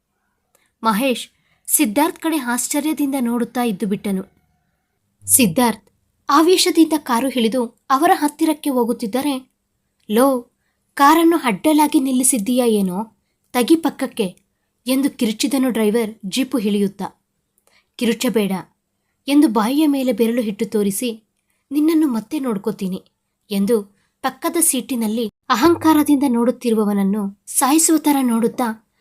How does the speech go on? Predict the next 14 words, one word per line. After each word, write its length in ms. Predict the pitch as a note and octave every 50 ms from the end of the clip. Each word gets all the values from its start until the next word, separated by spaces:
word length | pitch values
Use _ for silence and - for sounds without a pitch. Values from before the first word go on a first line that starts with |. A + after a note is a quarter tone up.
| _ _ _ _ -
ಅವನ 180 | C4 C4+ D#4+ D#4+ D#4+
ಕಾಲರ್ 340 | - - C#4 C#4+ D4+ F4+ F#4
ಹಿಡಿದುಕೊಂಡು 760 | - - D#4 D4 - - - D4+ C4+ B3+ D#4+ D4+ C4 - _ _ _ _ _ _ _ -
ಜೀಪ್ನೊಳಗಿಂದ 720 | F#3 - C4+ D#4+ E4 D#4+ - E4 D#4 C#4+ D4 D4 D4+ C#4+ D4
ಕೆಳಗಡೆಗೆ 560 | C#4+ - C#4 A#3+ A#3+ B3 C#4+ C#4 C4+ - C4+ B3+
ಎಳೆದಿದ್ದರಿಂದ 600 | A3+ A3+ G3+ A3+ A#3 G3 B3 A#3 A#3 A3+ G#3 A#3 B3+ A3+ A3 - _ _ _ _ _ _ _ _ _ _ -
ಅವನು 220 | C4+ B3+ C#4+ D4+ D4+
ಕೆಳಗಡೆಗೆ 540 | - - A#3+ G#3+ A3+ A#3+ C#4+ C4+ C4 C#4
ಬಿದ್ದು 500 | B3 G3 A3+ G#3+ - C4+ B3+ A#3 - _ _ _ _ _ _ _ _ _
ತನ್ನನ್ನು 440 | D#4+ D#4 D#4+ E4+ F4+ F4 F4+ E4 -
ತಾನು 220 | - D#4+ D4 D#4
ಸಾವರಿಸಿಕೊಂಡು 760 | D4 - C#4 A#3 A#3 C4+ D#4 D4 - D#4 D#4+ C#4+ C4+ C4 C#4
ಎದ್ದು 260 | B3+ A#3+ G3+ - C4+
ನಿಂತುಕೊಂಡು 800 | C4+ B3+ A#3+ A3+ G3 B3 - B3 A3+ A3 B3+ B3 A3 - _